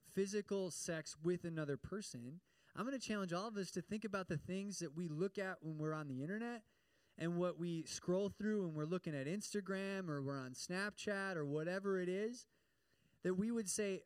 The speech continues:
"Man, if, if," and I just want, I wanna challenge you guys to think about this 'cause it's so important. Marriage psychologists and counselors are seeing time and time again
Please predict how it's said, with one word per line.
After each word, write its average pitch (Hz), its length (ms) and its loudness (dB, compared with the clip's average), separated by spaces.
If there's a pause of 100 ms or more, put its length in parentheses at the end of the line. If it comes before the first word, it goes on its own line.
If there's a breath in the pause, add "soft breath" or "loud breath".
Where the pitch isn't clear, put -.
"Man, 190 380 0
if, 180 180 2 (240)
if," 180 200 2 (1300)
and 202 220 -2
I 185 80 -2
just 214 200 -6
want, 247 200 -2
I 180 40 -2
wanna 220 260 0
challenge 247 340 -2
you 254 60 -8
guys 220 200 0
to 185 80 -2
think 240 200 -6
about 208 180 2
this 180 120 -4
'cause 180 160 -4
it's 180 120 -2
so - 360 0
important. 185 520 -4 (1120 soft breath)
Marriage 233 440 0
psychologists 208 1120 -2
and 151 140 -8
counselors 196 680 -2
are 156 80 -2
seeing 160 280 -4
time 185 320 -6
and 220 100 -4
time 185 220 -2
again 151 560 -4